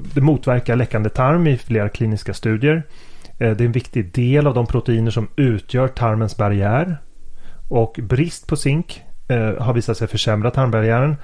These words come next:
och, och då öka risken för läckande tarm. Så har man också sett att zink kan hjälpa till att reglera immunförsvaret, eftersom, eh, zink är en viktig funktionell komponent i många av de, eh, protein som reglerar immunförsvaret.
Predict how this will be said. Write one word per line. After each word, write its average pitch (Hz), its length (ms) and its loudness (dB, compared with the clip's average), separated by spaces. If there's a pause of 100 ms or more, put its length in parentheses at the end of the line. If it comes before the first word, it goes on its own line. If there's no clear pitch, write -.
och, - 460 0
och 113 160 2
då 107 160 0
öka 110 360 2
risken 107 320 -2
för 113 100 -2
läckande 113 340 -4
tarm. 117 280 -4 (1200)
Så - 140 2
har 175 60 0
man - 100 -8
också 170 240 -2
sett 123 300 -2
att 120 140 -2
zink 110 260 0
kan 110 280 0
hjälpa 110 560 0
till 107 400 0
att - 200 -4
reglera 120 880 2 (320)
immunförsvaret, 127 920 0
eftersom, 110 480 0
eh, 104 260 0
zink 110 320 -2
är 107 60 0
en 101 60 0
viktig 104 540 -4
funktionell 101 440 -2
komponent 101 580 -2
i 104 40 0
många 98 280 -2
av 95 80 -4
de, 90 220 -4 (280)
eh, 107 300 -4 (240)
protein 147 400 0
som 107 220 0
reglerar 151 340 4
immunförsvaret. 101 640 -2